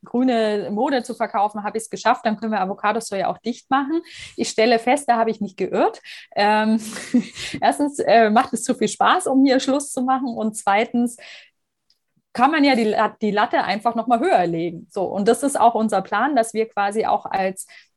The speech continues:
Online, äh, E-Commercer immer zeigen, wie, wie kann man jetzt noch nachhaltiger werden? Also,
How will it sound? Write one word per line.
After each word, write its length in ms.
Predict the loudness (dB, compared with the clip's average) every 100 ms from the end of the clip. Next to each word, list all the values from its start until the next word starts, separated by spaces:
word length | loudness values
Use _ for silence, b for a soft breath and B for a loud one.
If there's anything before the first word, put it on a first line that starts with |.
| _ 2
Online, 640 | 4 6 4 4 0 -2
äh, 320 | -2 -2 -2
E-Commercer 720 | -4 -2 -2 0 0 -2 -6 -2
immer 460 | 0 4 4 2 -8 _ _ -20 -20 _
zeigen, 540 | 4 4 2 -2 -6 -6
wie, 380 | 2 2 2 _ _
wie 180 | -2 -2
kann 160 | -4
man 160 | -2 0
jetzt 260 | -2 -4
noch 260 | 0 0 0
nachhaltiger 680 | -6 -6 -6 -8 -4 0 0
werden? 320 | 0 -2 -4
Also, 380 | -4 -2 0 -2